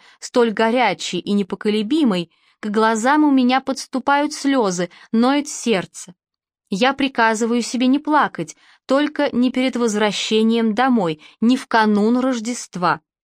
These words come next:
«Всё будет нормально», говорю я, проезжая мимо церкви адвентистов, рядом с которой на тротуаре толпятся семьи с детьми. Служба только что закончилась или вот-вот начнётся.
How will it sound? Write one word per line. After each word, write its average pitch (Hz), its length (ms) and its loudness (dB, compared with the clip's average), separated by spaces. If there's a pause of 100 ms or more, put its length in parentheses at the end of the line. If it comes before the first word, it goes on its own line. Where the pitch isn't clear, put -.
(640)
«Всё - 240 -4
будет 277 320 -4
нормально», 240 580 0
говорю 175 360 -2
я, 226 260 0 (340)
проезжая 233 680 2
мимо 226 240 2
церкви 220 480 -2
адвентистов, 208 960 -4 (320)
рядом 269 320 2
с 262 60 -10
которой 254 560 -2
на 214 180 -2
тротуаре 233 720 -2 (300)
толпятся 262 800 0
семьи 254 560 -2
с 240 60 -4
детьми. 226 560 -2 (500)
Служба 208 460 0
только 214 300 -2
что 226 180 -2
закончилась 226 800 -2 (220)
или 269 420 2
вот-вот 214 540 -2
начнётся. 220 800 -4